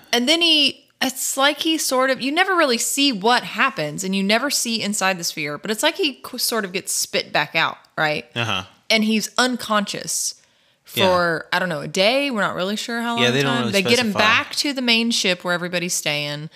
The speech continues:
Speaker 2: Uh-huh.
Speaker 1: They get him back in his quarters. He's, like, unconscious. They're not sure if he's okay. Like, what happened to him? What did he see
Speaker 2: Mm-hmm.
Speaker 1: in the sphere?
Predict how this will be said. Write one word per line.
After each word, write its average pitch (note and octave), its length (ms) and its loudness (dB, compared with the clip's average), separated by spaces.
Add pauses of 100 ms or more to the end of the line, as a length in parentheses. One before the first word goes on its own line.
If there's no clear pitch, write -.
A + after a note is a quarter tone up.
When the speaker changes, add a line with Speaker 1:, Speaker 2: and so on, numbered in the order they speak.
Speaker 2:
Uh-huh. G2 320 -6
Speaker 1:
They F#3 80 -6
get F3 120 0
him E3+ 80 -4
back F3+ 260 0
in A3+ 60 -2
his A3+ 140 0
quarters. E3+ 600 -2
He's, E3+ 260 -6
like, D#3 280 -2
unconscious. G3+ 760 0
They're D#3+ 120 -4
not D#3+ 240 -4
sure F#3 240 -2
if - 80 -10
he's F3+ 140 -6
okay. G#3 520 2
Like, D3+ 180 0
what - 140 -6
happened G3 360 -2
to A3+ 100 -4
him? G#3+ 180 0
What D#3 120 -2
did - 100 -12
he - 80 -12
see G3 240 -2
Speaker 2:
Mm-hmm. A3 80 2
Speaker 1:
in G#3+ 80 0
the G#3+ 60 0
sphere? G#3 580 0